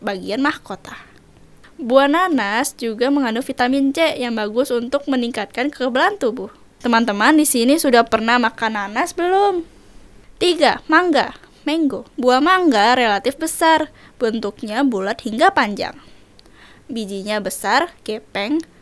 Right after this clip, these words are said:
diliputi oleh daging yang tebal dan lunak serta enak dimakan. Bijinya berkulit tebal dan keras, tetapi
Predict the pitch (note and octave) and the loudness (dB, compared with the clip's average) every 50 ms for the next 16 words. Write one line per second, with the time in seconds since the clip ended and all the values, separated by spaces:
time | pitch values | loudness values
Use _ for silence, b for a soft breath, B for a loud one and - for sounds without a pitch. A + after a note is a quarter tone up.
0 | b b b b b b b - B3+ A#3 A3+ A3+ A#3+ A#3+ A#3 - F4 G4 F#4+ E4 | b b b b b b b -8 -4 -4 -4 0 0 -2 -2 0 0 0 2 2
1 | C#4+ B3 A3 G#3 G3 F#3+ F#3 G3+ G#3+ C4 D4 D4 C#4+ C#4+ A3+ G3 F#3 F#3+ F#3+ F#3+ | 2 0 0 -2 -4 -4 -6 -6 -4 -2 0 0 0 -2 -4 -4 -2 -2 0 0
2 | A3+ C#4+ D4+ - - - G#3 B3 C#4+ E4 F4 D#4+ B3+ A#3+ B3 C#4 - - - D4 | 0 -2 -4 -8 -14 -6 -2 -2 0 0 0 0 0 0 -2 -4 -4 -6 -6 -6
3 | D4 - A4 A4 G4 F4 D4+ C4+ C4+ - A#3+ A3 G3 G3+ - - - - - - | -2 0 2 4 4 4 2 0 -2 -4 -6 -6 -6 -8 -10 -12 -14 -14 -14 -18
4 | - _ _ _ _ _ b b b b b - C#4+ A#3+ A#3 A3 G#3+ A#3+ C#4+ F4 | -20 _ _ _ _ _ b b b b b -8 -6 -4 -4 -2 0 0 2 2
5 | D4+ D#4+ D#4+ D#4 D#4 C4+ A#3 - - F3 F#3+ F#3+ G3 A#3+ C4 C#4 F4 G#4+ G#4 G4+ | 4 2 2 4 2 2 2 2 -2 -4 -4 -2 -2 0 2 2 2 2 2 0
6 | - C#4+ A3 F3 A#3+ - - - C4 - F#3+ F3+ D#3 - _ _ - - - - | 0 0 0 0 -2 -4 -8 -10 -8 -6 -6 -6 -6 -10 _ _ -14 -12 -10 -8
7 | G3 A#3 C#4+ D#4+ | -8 -8 -8 -8